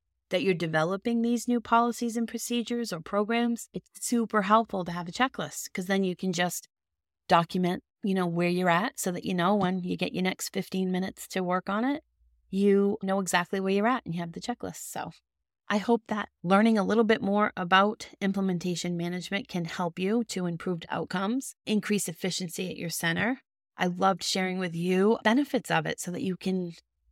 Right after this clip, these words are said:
see how important it is, um, to really pay attention to how we roll out policies and procedures.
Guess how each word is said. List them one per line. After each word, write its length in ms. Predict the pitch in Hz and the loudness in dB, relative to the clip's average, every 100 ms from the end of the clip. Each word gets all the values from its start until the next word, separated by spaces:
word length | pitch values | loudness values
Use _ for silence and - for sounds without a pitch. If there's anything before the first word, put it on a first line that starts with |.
| _ | _
see 280 | - - 226 | -12 -4 -2
how 140 | 214 202 | 0 -2
important 440 | 175 - 196 180 | -2 -2 -2 -2
it 100 | 160 | -6
is, 360 | - - - - _ _ | -6 -6 -10 -12 _ _
um, 460 | 196 185 - 165 160 _ _ _ | -2 0 -2 -8 -12 _ _ _
to 520 | - 196 190 175 160 - _ _ _ _ - | -2 0 0 -2 -6 -14 _ _ _ _ -4
really 420 | 185 202 196 190 | 0 0 0 -2
pay 220 | - 180 | -2 -2
attention 480 | 160 175 170 185 165 | -2 -2 -6 -6 -6
to 260 | - 175 165 | -4 -2 -2
how 240 | - 170 | 2 2
we 440 | 165 170 170 165 - | 2 -2 -4 -6 -6
roll 300 | 180 190 180 | 2 4 4
out 160 | 175 - _ _ | 2 -2 _ _
policies 560 | 175 170 165 175 160 | -2 0 0 -2 -4
and 100 | 156 | -4
procedures. 680 | 160 165 175 165 190 233 - | -6 -6 -4 -2 2 2 0